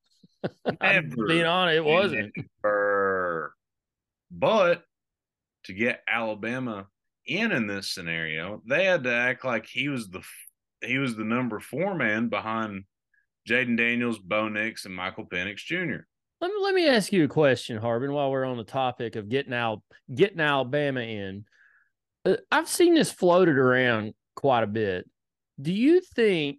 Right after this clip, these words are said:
Speaker 1: that Tennessee was put into the college football rankings to solely bolster
Speaker 2: Yes.
Speaker 1: Alabama
Speaker 2: Yeah.
Speaker 1: Crimson Tide and the Georgia Bulldogs?
Speaker 2: Uh, well, we were in the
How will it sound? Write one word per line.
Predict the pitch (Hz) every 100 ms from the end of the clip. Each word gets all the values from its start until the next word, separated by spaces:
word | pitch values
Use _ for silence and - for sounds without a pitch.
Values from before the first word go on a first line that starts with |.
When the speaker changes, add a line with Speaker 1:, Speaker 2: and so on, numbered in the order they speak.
| -
Speaker 1:
that | 147 120
Tennessee | - - 202 220 - 214 190 160
was | 135 127
put | 160 156
into | 139 127
the |
college | 113 147 147 123
football | - 165 151 139 135
rankings | 143 143 123 120 110 123 _ -
to | 143
solely | 139 - 175 175 190 190 185 -
bolster | 135 156 156 - - 123 107 107 - _ _ _ _ _ -
Speaker 2:
Yes. | 156 - - - - _ _ _ _ _ -
Speaker 1:
Alabama | 143 147 131 143 127
Speaker 2:
Yeah. |
Speaker 1:
Crimson | 110 151 139 139
Tide | 127 135 131 131
and | 139 120
the |
Georgia | 113 131 117
Bulldogs? | 113 117 104 92 85 92 - _ _ _ _ _ _
Speaker 2:
Uh, | 127 143 135 120
well, | 147 160 - - _ -
we | 117 143
were | 202 165
in | 170
the | 170